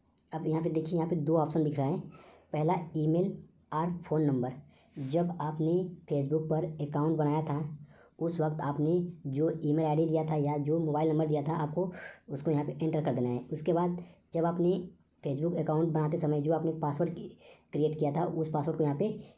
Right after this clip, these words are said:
नीचे एंटर कर देना है। उसके बाद लॉगिन पे टैप कर देना है। इतना कर देंगे तो आपका जो है Creator Studio में आपका जो है Facebook अकाउंट लॉगिन हो जाएगा। तो चलिए मैं यहाँ पे अपना मोबाइल नंबर से मैंने बनाया था Facebook account और जो है password मैं दोनों enter करके आपको दिखाता हूँ।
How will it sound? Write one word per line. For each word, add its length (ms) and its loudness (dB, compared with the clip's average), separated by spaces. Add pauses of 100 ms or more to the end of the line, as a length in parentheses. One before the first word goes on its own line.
नीचे 220 0
एंटर 260 2
कर 120 2
देना 140 2
है। 100 -2
उसके 220 -2
बाद 240 0 (400)
लॉगिन 300 4
पे 80 0
टैप 260 -2
कर 80 0
देना 140 0
है। 140 -2 (800)
इतना 220 2
कर 140 2
देंगे 180 4
तो 80 2
आपका 160 2
जो 100 4
है 100 2 (1000)
Creator 320 2
Studio 240 2
में 100 4
आपका 160 2
जो 80 4
है 160 0
Facebook 280 0
अकाउंट 300 2
लॉगिन 280 2
हो 100 2
जाएगा। 280 0 (560)
तो 60 -16
चलिए 180 2
मैं 120 6
यहाँ 200 2
पे 60 0 (840)
अपना 220 2
मोबाइल 280 4
नंबर 200 2
से 100 0
मैंने 140 2
बनाया 220 2
था 160 0
Facebook 240 0
account 320 0 (320)
और 120 2
जो 80 4
है 100 2
password 300 0
मैं 100 2
दोनों 160 4
enter 180 2
करके 240 0
आपको 140 2
दिखाता 280 0
हूँ। 160 -2